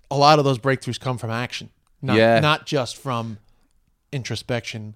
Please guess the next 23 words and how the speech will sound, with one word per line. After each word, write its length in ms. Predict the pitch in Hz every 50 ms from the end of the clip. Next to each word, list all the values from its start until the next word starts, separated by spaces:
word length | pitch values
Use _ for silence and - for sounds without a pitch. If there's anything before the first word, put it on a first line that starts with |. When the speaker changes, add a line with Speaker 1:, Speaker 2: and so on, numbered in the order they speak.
| _ -
Speaker 2:
Yeah. 220 | - 101 101 104
Speaker 1:
meditation. 760 | 98 120 113 - - 117 110 110 101 - 113 110 104 101 101 104 _ _ _ _ _ _ _ _
Speaker 2:
You, 160 | - 120 127 131
it's, 260 | 139 139 131 - -
it's 240 | 127 135 123 - -
like 300 | 139 143 143 - - -
nearly 340 | 113 123 127 120 113 113
that's 220 | 107 113 113 - -
the 80 | -
first 280 | 101 - 117 104 95 -
part 240 | - 110 117 120 110
of 60 | 95
it, 100 | 92 78
isn't 200 | 92 104 107 113
it? 80 | 98 -
All 160 | 98 101 98
that 100 | 98 -
introspection, 640 | 98 101 90 - 98 92 - - 98 92 - 92 92
the 60 | 92
meditation, 640 | 95 98 90 92 85 - 101 98 95 - - 90 85
the 80 | 90
kind 180 | - - 98 92
of 100 | 87